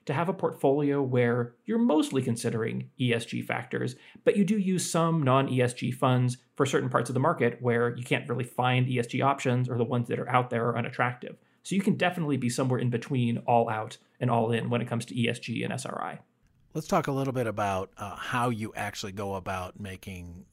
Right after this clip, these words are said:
Speaker 2: uh, these investments. What sort of investment vehicles exist?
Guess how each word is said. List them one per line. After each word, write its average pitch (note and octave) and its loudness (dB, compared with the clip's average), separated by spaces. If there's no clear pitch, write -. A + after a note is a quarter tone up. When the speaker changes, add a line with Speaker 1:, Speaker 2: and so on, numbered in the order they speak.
Speaker 2:
uh, F2+ -14
these F#2 -12
investments. F2 -12
What G2+ -10
sort G2 -8
of F2+ -12
investment F2+ -12
vehicles F#2 -14
exist? F2 -16